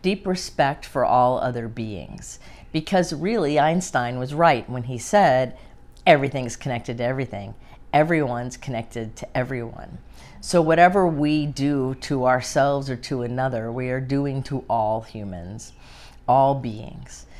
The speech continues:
So when we really think about these things in a greater picture and we grow into a more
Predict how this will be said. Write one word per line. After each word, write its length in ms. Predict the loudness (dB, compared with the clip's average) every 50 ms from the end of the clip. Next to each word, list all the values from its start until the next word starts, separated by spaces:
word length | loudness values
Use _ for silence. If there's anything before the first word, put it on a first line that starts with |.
| -20 -20 -20 -20 -20
So 180 | -6 -2 0 0
when 180 | 2 0 0 0
we 140 | -2 -2
really 360 | 0 2 2 2 2 2 0 -2
think 360 | -4 -4 -2 -2 -2 0 -2
about 320 | 0 2 2 2 0 -2
these 180 | -6 -8 -8 -6
things 260 | -6 -6 -6 -6 -6
in 100 | -6 -6
a 40 | -6
greater 600 | -6 -6 -6 -4 -2 -2 -2 -2 -2 -2 -2 -4
picture 680 | -4 -6 -8 -10 -10 -10 -12 -10 -8 -8 -6 -8 -8 -12 -14 -18 -20 -20 -12 -8
and 120 | -6 -6 -4
we 100 | -6 -6
grow 680 | -6 -6 -6 -6 -4 0 2 4 4 4 4 2 0 0
into 580 | -2 -2 -4 -6 -8 -6 -6 -4 -4 -4 -4
a 60 | -6
more 480 | -6 -6 -6 -4 -2 -2 -2 -4 -4